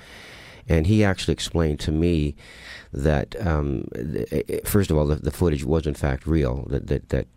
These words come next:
uh, that was offered to him. And then he got into the actual description of how the craft came down. It sort of wobbled down.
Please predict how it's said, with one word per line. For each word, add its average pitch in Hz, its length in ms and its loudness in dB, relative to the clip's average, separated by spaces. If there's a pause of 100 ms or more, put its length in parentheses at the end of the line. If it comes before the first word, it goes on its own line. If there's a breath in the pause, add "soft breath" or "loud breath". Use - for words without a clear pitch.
uh, 67 220 0 (260)
that - 120 -4
was 64 140 -2
offered 71 300 -2
to 82 80 4
him. 69 260 0 (500 loud breath)
And 76 220 2
then 92 240 4
he 87 140 0
got 80 180 4
into 80 240 2
the 67 140 0
actual 78 400 0
description 80 520 0
of 69 80 0
how 90 360 0
the 87 100 -2
craft 78 480 -2
came 78 360 0
down. 80 420 2 (380 loud breath)
It - 100 -6
sort 76 180 2
of 71 140 0
wobbled 76 720 0
down. 78 460 0